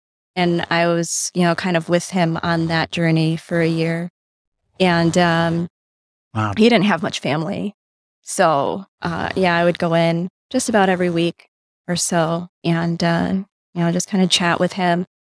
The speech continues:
Speaker 1: I think he was a little cognitively, um, slow just from the way that he spoke. But, um,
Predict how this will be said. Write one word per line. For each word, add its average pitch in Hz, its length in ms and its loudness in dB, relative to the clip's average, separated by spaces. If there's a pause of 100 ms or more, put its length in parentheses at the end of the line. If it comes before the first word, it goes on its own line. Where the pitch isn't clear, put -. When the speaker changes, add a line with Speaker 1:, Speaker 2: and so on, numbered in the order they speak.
(360)
Speaker 1:
I 202 80 2
think 226 160 4
he 240 80 2
was 214 100 4
a 208 60 6
little 190 160 4
cognitively, 190 1080 -4 (140)
um, 185 540 -8 (500)
slow 220 580 2 (360)
just 170 220 -4
from 165 140 0
the 160 80 0
way 170 120 2
that 165 80 0
he 165 140 -2
spoke. 180 460 -2
But, 156 240 0 (580)
um, 156 560 -4